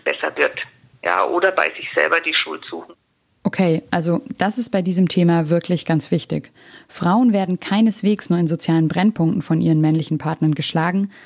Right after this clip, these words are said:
Speaker 2: vergewaltigt, beschimpft oder gedemütigt. Die Studie Gewalt gegen Frauen in Paarbeziehungen des Familienministeriums zeigt,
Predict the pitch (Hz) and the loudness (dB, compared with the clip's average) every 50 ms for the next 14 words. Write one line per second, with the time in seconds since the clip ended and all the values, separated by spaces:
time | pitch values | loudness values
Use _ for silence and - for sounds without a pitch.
0 | - _ _ - 180 160 160 147 160 160 180 196 - 226 202 190 - - - _ | -20 _ _ -4 -2 -2 0 0 0 0 0 0 -2 -2 -4 -4 -8 -18 -20 _
1 | - 170 - - - 185 190 180 - - 170 156 160 135 151 135 170 175 170 160 | -2 0 0 2 2 2 0 0 0 -2 0 0 0 0 0 0 2 2 4 4
2 | 151 143 151 147 143 - - - _ _ - - - - - - _ _ - 180 | 2 2 0 -4 -4 -8 -18 -20 _ _ -20 -20 -20 -20 -20 -20 _ _ -2 -2
3 | - - 254 269 277 285 - - 170 175 180 196 226 226 - - 190 170 170 - | 0 2 2 4 4 4 2 0 0 0 0 0 0 0 0 0 0 0 0 -2
4 | - - 180 190 190 175 165 151 - - 190 220 190 - - - - 160 160 165 | 0 0 2 4 4 4 2 0 -2 -2 -2 -2 -2 -2 -6 -4 0 2 2 4
5 | 165 170 170 160 160 156 - - 165 160 185 240 262 220 170 156 156 156 147 - | 4 4 4 2 0 -2 -2 0 2 4 4 4 4 2 2 0 -2 -4 -4 -4
6 | - 175 165 165 160 156 - - - 175 180 185 - | -2 0 0 0 0 -2 -4 -4 -2 -2 -2 -2 -4